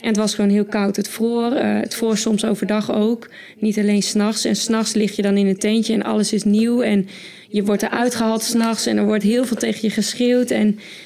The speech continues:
dat weet je van tevoren, maar wat ik dan voor mezelf heel leuk vond, was dat we een oefening deden waardoor,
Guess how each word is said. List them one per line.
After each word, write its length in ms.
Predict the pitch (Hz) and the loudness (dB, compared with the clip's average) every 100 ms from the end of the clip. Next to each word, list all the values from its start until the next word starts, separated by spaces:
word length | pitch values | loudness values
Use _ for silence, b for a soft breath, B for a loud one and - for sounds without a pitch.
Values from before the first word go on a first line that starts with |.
| B - | B -4
dat 140 | 208 | 0
weet 220 | 208 220 | 0 0
je 60 | 214 | -2
van 180 | - 214 | -2 -4
tevoren, 440 | - 247 247 214 | -2 0 2 2
maar 120 | 196 | 2
wat 180 | 202 202 | 2 0
ik 120 | 226 | -2
dan 360 | 190 220 220 214 B B B | 0 2 0 -2 B B B
voor 180 | - | -2
mezelf 380 | 220 208 226 247 | 0 0 0 0
heel 140 | 254 240 | 0 2
leuk 240 | 233 233 | 0 -2
vond, 280 | - 226 220 | -2 -2 0
was 140 | 220 - | -2 -2
dat 160 | 208 | -2
we 60 | 208 | 0
een 160 | 214 | 0
oefening 440 | 254 233 254 233 226 | 0 0 0 2 2
deden 320 | 233 233 220 | 2 0 0
waardoor, 420 | 214 190 214 214 | 0 2 0 0